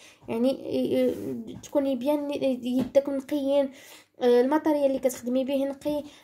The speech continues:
بزاف. آه، انا شفت بعض الحلويات اللي الله يسمح ليهم انهم كيخدموا بالطابع اللي كيكونوا بحال عندهم الطبع،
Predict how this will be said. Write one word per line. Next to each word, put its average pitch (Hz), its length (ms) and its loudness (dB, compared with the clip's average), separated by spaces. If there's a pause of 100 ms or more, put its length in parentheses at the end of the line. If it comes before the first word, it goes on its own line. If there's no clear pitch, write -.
بزاف. 269 480 -2
آه، 240 260 4
انا 254 120 0
شفت 320 300 -6
بعض 240 220 0
الحلويات 247 680 2
اللي 233 100 0
الله 240 120 4
يسمح 254 540 -4 (200)
ليهم 240 320 2 (280)
انهم 262 180 2
كيخدموا 262 380 0
بالطابع 247 540 0
اللي 254 120 2
كيكونوا 254 340 0
بحال 254 220 -2
عندهم 247 580 -2
الطبع، 254 440 0